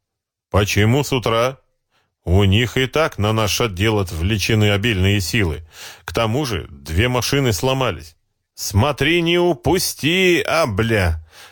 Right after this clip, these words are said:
Полковник подпустил матершинки, отдаляя тем самым младшего по званию на дистанцию уважительного внимания к старшим.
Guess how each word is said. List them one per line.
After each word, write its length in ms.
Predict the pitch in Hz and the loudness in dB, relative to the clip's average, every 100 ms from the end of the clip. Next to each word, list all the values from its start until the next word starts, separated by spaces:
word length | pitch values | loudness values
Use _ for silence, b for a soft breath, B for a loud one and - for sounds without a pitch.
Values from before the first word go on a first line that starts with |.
| B - | B -2
Полковник 760 | 113 104 - 110 101 98 98 | 0 0 -2 0 0 -2 -2
подпустил 640 | - 92 113 101 - 110 | -4 -2 -2 -2 0 0
матершинки, 840 | 104 110 123 117 - 113 87 78 - _ | 2 0 -2 -2 -2 0 0 -2 -10 _
отдаляя 680 | - 110 90 90 110 101 120 | -4 -4 -2 -2 0 2 2
тем 260 | 117 117 117 | 0 -2 -4
самым 460 | 113 - 104 110 110 | -4 -2 0 0 0
младшего 580 | 98 101 110 - 107 | 2 0 0 0 0
по 160 | 104 117 | 0 -2
званию 540 | 92 90 104 110 107 | -2 0 0 2 0
на 100 | 104 | 0
дистанцию 840 | 104 107 - - 98 104 - 98 101 | -2 -2 -4 0 0 0 -2 -2 0
уважительного 880 | 101 95 101 92 95 110 98 101 101 | 0 0 2 0 0 0 0 2 2
внимания 580 | 92 104 98 98 101 104 | 0 0 2 0 0 -2
к 60 | |
старшим. 600 | - - 95 - - - | -4 -4 -4 -4 -12 -14